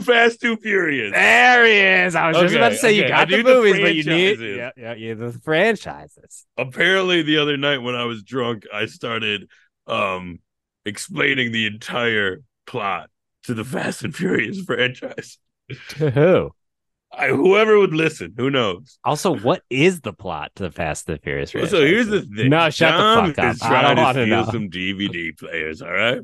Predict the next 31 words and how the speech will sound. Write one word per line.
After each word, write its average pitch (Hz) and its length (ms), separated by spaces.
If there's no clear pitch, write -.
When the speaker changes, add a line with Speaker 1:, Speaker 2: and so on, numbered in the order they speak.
Speaker 2:
That's - 140
how 117 140
old 95 300
that 87 140
movie 90 280
franchise 73 560
is, 69 180
that 87 160
it - 20
was 95 160
realistic 110 800
that 95 200
they 101 140
were 98 140
stealing 117 720
D 107 280
V 120 180
D 95 300
players 71 600
to 104 120
sell. - 320
Speaker 1:
Cut 208 240
to 196 100
ten 147 360
years 139 280
later. 120 300
They're 220 260
in 190 160
space, 127 560
okay? - 680
<laughs> 269 40